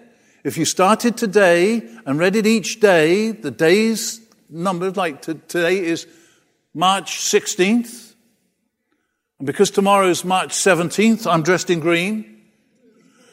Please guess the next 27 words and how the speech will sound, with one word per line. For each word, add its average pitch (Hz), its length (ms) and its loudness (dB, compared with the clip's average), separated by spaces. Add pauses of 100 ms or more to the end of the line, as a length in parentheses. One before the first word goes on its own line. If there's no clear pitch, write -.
(120)
And 170 140 -4
then 190 140 2
March 196 300 2
eighteenth, 185 500 2
and 196 100 2
you 180 80 0
come 190 220 -4
all 247 120 4
the 254 60 0
way 233 140 4
around. 202 640 0 (280)
When 185 160 -4
you 190 100 0
get 262 240 2
to 226 100 -2
this 220 180 -2
day 220 220 2
next 196 280 -6
year, 208 120 4
you'll 180 180 2
have 165 120 -2
read 170 180 -4
right 202 180 -4
through 202 180 -6
the 185 100 -6
New 180 180 -6
Testament. 139 580 -8